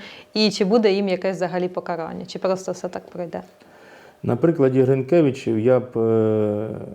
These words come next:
Speaker 2: публічно розстріляв би їх або повісив би на площаді, на Хрещатику.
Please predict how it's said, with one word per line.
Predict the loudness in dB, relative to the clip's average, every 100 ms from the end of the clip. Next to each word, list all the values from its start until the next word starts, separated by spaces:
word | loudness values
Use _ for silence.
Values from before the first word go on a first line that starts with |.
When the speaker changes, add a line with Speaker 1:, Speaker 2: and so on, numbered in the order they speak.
| -16 -18 -20 _ _
Speaker 2:
публічно | -4 0 0 0 0
розстріляв | 0 0 0 4 4 2
би | -2
їх | -4 -6 -8 -8
або | -2 0
повісив | 2 2 0 -2 -2
би | -2
на | -2 -2 -4 -6
площаді, | -4 0 0 0 -8 -8 -10 -12 _ _ _ _ _ _ _ _ _ _ _ _
на | -10 -2
Хрещатику. | 0 0 0 -2 -6 -10 -12